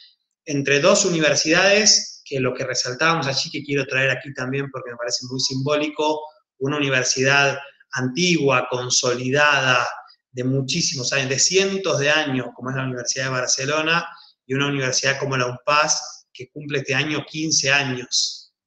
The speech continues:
de vida. Y esa posibilidad de articular la tradición, la experiencia, los equipos de trabajo de una universidad tradicional como ustedes y otra universidad tan joven como nosotros pueden encontrarse en la historia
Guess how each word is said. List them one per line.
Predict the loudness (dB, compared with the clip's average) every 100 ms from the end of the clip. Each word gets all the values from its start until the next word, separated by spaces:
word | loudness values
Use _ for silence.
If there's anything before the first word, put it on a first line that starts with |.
| _
de | -6
vida. | -6 -6 -10 -14 -14
Y | -10 -6 0 2
esa | 2 2 0 -2
posibilidad | -2 -2 -2 -4 -4 0 2
de | 2
articular | 2 -2 -8 -2 2 4 4 2 -4 -8 -20 -20 -20 _ _
la | -2 -2 0
tradición, | 0 0 2 0 2 2 2 2
la | -2
experiencia, | -4 -4 -4 -2 -2 -2 -2 -2 -4
los | -6 -10
equipos | -12 -8 -6
de | -4
trabajo | -2 2 2 2 2 4 4 0 -12 _ _ _ -8
de |
una | -4 -2
universidad | -2 -4 -4 -6
tradicional | -4 -4 -4 -4 -4 -6
como | -8 -12
ustedes | -8 0 2 4 2 -2 -8 -20 -14
y | -10 -10 -10 -6
otra | -4 -2 -2
universidad | -2 -2 -2 -2 -2
tan | -4
joven | -4 -2 0 0
como | -4 -6
nosotros | -4 -4 -6 -8 -8
pueden | -4 -4 -4
encontrarse | -8 -6 -2 0 0 -2
en | -4
la | -8
historia | -14 -2 0 2 2 2